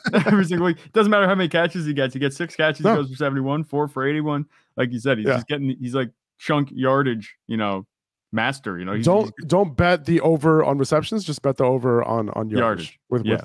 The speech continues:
Speaker 1: with Donovan Peoples-Jones.
Speaker 2: Yeah,
Speaker 1: Okay.
Speaker 2: that's what he's gonna be. And people, you know, I think you just mentioned, you know, Deshaun Watson. People don't realize how close he is to returning,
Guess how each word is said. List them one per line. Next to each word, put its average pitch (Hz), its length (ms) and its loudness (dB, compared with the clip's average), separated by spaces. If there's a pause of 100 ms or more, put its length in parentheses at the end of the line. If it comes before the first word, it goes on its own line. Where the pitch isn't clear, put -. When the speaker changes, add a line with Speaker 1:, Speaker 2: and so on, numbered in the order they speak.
Speaker 1:
with - 100 -20
Donovan 107 260 -6
Peoples-Jones. 101 580 -10 (160)
Speaker 2:
Yeah, 131 140 2
Speaker 1:
Okay. 107 80 0
Speaker 2:
that's 131 120 0
what 131 80 -2
he's 117 100 -6
gonna 113 160 -8
be. 104 220 -6
And 117 140 -4
people, 226 340 0
you 165 60 0
know, 143 200 2 (220)
I 131 120 0
think 202 320 -2
you 160 180 0
just 139 160 0
mentioned, 143 380 0
you 117 100 -4
know, 120 100 -4
Deshaun 120 320 -4
Watson. 127 260 -2
People 160 220 -4
don't 185 140 -2
realize 131 340 0
how 117 140 -4
close 135 320 -6
he 120 120 -4
is 110 120 -6
to - 80 -16
returning, 101 420 -8